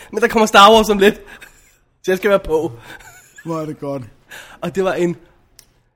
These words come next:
Speaker 1: det var en awesome oplevelse.
Speaker 2: Ja.
Speaker 1: Awesome oplevelse, og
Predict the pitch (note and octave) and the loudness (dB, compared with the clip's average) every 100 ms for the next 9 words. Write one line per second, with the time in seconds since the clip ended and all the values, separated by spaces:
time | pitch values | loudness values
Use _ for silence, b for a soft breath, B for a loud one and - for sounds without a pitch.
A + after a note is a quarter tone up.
0 | _ E3 D3+ - D3+ C#3 - D3 B2+ C3 | _ -2 -2 -2 -6 -6 -10 -12 -12 -12
1 | C3+ C3 C#3 - _ _ _ - F3+ G3 | -16 -18 -20 -20 _ _ _ -2 2 2
2 | - F#3 D#3+ E3+ D#3 E3+ - | 0 -4 -6 -6 -10 -10 -12